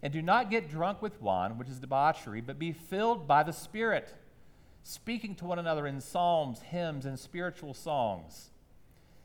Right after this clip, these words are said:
singing and making music in your hearts to the Lord, always giving thanks to God the Father for each other in the name of our Lord Jesus Christ, and submitting to one another out of reverence for Christ." Thank you. You may be seated.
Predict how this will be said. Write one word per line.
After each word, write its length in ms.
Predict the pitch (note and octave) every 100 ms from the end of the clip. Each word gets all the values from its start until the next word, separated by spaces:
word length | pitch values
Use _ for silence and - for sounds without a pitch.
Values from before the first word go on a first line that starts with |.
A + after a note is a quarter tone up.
| -
singing 560 | - - F#3+ G#3 A3+ A#3
and 140 | C#3
making 340 | C#3+ D3+ D3 C#3+
music 380 | E3+ E3 F#3 D3
in 120 | C#3+
your 120 | C3
hearts 260 | C#3+ D#3+ -
to 100 | D#3+
the 100 | E3+
Lord, 420 | A#2 F#2 F2 F2 - - - _ -
always 400 | C#3+ E3 F#3 D#3+
giving 280 | D#3 C#3+ C3+
thanks 340 | D#3 D3 D3 -
to 100 | D3
God 260 | C#3 C3+
the 60 | C#3
Father 460 | - F2+ D#2 D#2+ D#2+ - - - - - - - - - - -
for 320 | - C#4+ D4+ E3+
each 220 | C3 C#3+
other 400 | A2+ G#2+ A2+ B2 B2+
in 60 |
the 60 | B2+
name 280 | C#3+ E3 C#3
of 80 |
our 100 | C#3
Lord 280 | C3 C3 B2+
Jesus 280 | A#2+ A#2+ B2
Christ, 400 | - D2 C#2+ -
and 140 | A2+
submitting 400 | - B2 C#3+ F3+
to 100 | -
one 120 | D#3+ D#3+
another 460 | A#2+ G2+ G2 G2 - -
out 140 | A2+
of 160 | G2+ F#2+
reverence 400 | G2 F#2+ G2 -
for 160 | G2+ F#2+
Christ." 640 | - G2+ F#2 D2 - - - - -
Thank 240 | A#2 -
you. 60 | F#2+
You 140 | G2
may 140 | G2+
be 120 | F#2+ F#2+
seated. 420 | - G2+ F2